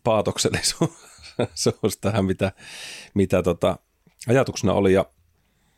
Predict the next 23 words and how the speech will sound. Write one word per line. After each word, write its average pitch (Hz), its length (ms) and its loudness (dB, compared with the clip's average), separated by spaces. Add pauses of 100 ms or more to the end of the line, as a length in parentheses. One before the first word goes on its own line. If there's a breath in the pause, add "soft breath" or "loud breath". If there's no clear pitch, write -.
(360)
ja 98 120 2
tota, 95 280 0
näähän 139 220 2
nyt 147 140 0
ei, 127 140 4
siis 123 180 0
nämä 123 120 2
meidän 120 140 0
podcastit - 420 -2
muutenkaan 95 380 0
noudata 95 280 2
minkäänlaista 92 500 -2
sellaista 95 380 -6 (180)
algoritmia, 92 640 -2
että - 200 -6
olisi - 260 -4 (960)
yksi 92 280 -2
treeniin 87 500 0
ja 87 120 2
yksi 87 340 -4 (120)
mentaalipuoleen 85 800 -2
ja 85 80 -4
yksi - 360 -8